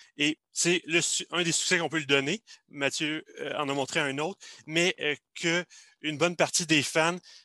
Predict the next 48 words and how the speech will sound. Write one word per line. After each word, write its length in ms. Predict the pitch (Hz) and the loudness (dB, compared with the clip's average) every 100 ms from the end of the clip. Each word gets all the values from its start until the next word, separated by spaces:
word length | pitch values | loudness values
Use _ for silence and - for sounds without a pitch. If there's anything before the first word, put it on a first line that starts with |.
| - | 0
telle 180 | 202 190 | 6 6
est 100 | 170 | 6
maintenant 420 | 156 156 165 165 | 4 2 2 6
la 180 | 160 143 | 6 6
voie 380 | 123 135 151 190 - - - | 2 2 2 2 -8 -12 0
et 240 | 165 185 | 2 2
la 160 | 160 175 | 2 4
manière 340 | 180 165 170 | 4 4 4
de 100 | 151 | 4
faire 200 | 139 147 | 2 2
du 80 | 135 | 2
Star 260 | - 135 127 | 2 2 4
Wars, 260 | 135 165 175 - | 6 4 2 -4
et 140 | - 180 | 0 0
que 140 | - | 0
pour 200 | 156 156 | -4 -6
beaucoup 240 | 139 156 202 | -10 -8 0
d'entre 400 | 165 143 - 170 | 0 0 -2 -8
eux, 80 | 180 | -8
pour 140 | - 131 | -2 2
avoir, 260 | 131 127 - | 2 0 -4
euh, 160 | 52 - | -12 -10
quand 100 | - | -6
même 160 | 135 156 - | -6 -8 -16
beaucoup 300 | 135 147 - | -20 -10 -2
regardé, 460 | 147 147 135 131 156 - - - | 2 4 4 2 -4 -6 -18 -6
euh, 60 | 135 | -2
les 120 | 135 | 2
réactions 240 | 139 143 | 2 0
du 100 | 160 | -4
fandom, 440 | - 147 131 151 180 - - - _ | -2 -2 0 0 0 -6 -20 -20 _
l'é-, 320 | 156 160 156 | -6 -2 -2
l'équipe 440 | 147 151 - 196 - _ _ | 2 0 2 0 -2 _ _
qui 140 | - 165 | -4 -4
est 20 | |
présentement 520 | - 160 151 143 160 | 0 4 4 4 2
sur 300 | 156 - 180 | 2 2 0
The 60 | 160 | 2
Mandalorian 580 | 156 143 143 135 147 180 - - | 2 4 4 4 2 -2 -10 -4
pense 200 | 175 165 | -2 -2
un 60 | |
peu 140 | 151 190 | -4 -2
comme 160 | 170 | -2
les 80 | 156 | 2
sauveurs 400 | 143 165 143 156 | 2 2 2 4
de 60 | 147 | 4
la 100 | 143 | 4
franchise 680 | - 147 120 - 160 175 | 4 0 2 0 0 -2